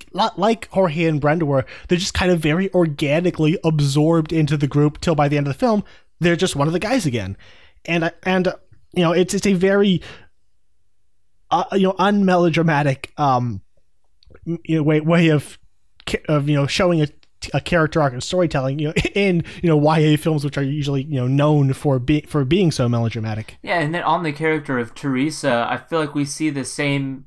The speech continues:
Speaker 2: the same kind of, uh, response from the characters, maybe, like, the reverse version of what happens with Gally, where, you know, to Thomas,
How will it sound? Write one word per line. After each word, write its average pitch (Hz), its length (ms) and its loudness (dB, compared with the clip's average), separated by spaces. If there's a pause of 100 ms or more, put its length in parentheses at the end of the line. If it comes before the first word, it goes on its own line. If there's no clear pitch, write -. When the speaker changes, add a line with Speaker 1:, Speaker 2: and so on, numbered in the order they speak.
Speaker 2:
the 139 140 -4
same 175 460 -6
kind 151 480 -4
of, 135 200 -2
uh, 117 380 -2 (1300)
response 143 880 -2
from 135 180 -10
the 123 120 -8
characters, 131 560 -6
maybe, 139 240 -2
like, 123 240 -6
the 127 80 -4
reverse 123 420 -4
version 117 340 -8
of 110 60 -10
what 110 160 -6
happens 113 320 -8
with 107 160 -14
Gally, 117 320 -2
where, 110 340 -4 (840)
you 170 100 -2
know, 147 140 2
to 143 180 -6
Thomas, 160 840 -4